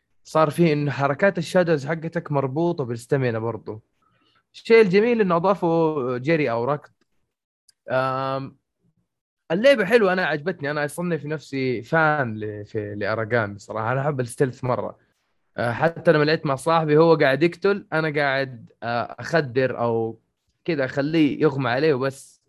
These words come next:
وأخبيه، ما أقتل أنا ولا شيء. ستيلث مرة على الآخر. آه، سجلت فيديو، بحطه الفيديو يا بعد بكرة يا بكرة.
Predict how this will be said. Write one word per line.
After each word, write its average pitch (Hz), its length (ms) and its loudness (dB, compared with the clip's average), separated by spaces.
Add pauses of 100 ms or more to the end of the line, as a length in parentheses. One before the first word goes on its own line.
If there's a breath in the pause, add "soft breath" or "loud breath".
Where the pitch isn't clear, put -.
(140)
وأخبيه، 127 760 -2 (220)
ما 170 240 2
أقتل 123 260 -4
أنا 143 200 -2
ولا 143 220 0
شيء. 117 220 -10
ستيلث 170 380 -4
مرة 151 220 2
على 113 100 2
الآخر. 113 340 -4 (1160 soft breath)
آه، 127 380 0
سجلت 185 420 0
فيديو، 196 320 0
بحطه 151 840 0
الفيديو 143 360 -4
يا 226 360 0
بعد 190 280 -8
بكرة 190 400 -2
يا 160 120 4
بكرة. 190 400 -6